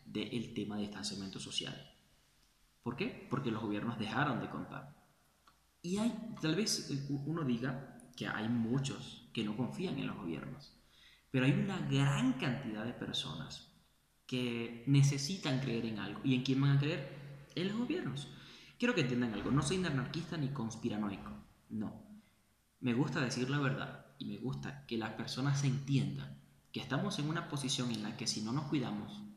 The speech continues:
nosotros, los gobiernos no nos van a cuidar. Pero este, este, esta semana, mm, me pareció, y por eso yo lo decía, parecía un capítulo de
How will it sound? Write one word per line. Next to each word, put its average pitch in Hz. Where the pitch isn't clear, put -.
nosotros, 185
los 160
gobiernos 117
no 104
nos 107
van 92
a -
cuidar. -
Pero 208
este, 185
este, -
esta 185
semana, -
mm, 110
me 143
pareció, 139
y 117
por 110
eso 107
yo 120
lo 139
decía, 117
parecía 117
un 120
capítulo 123
de 101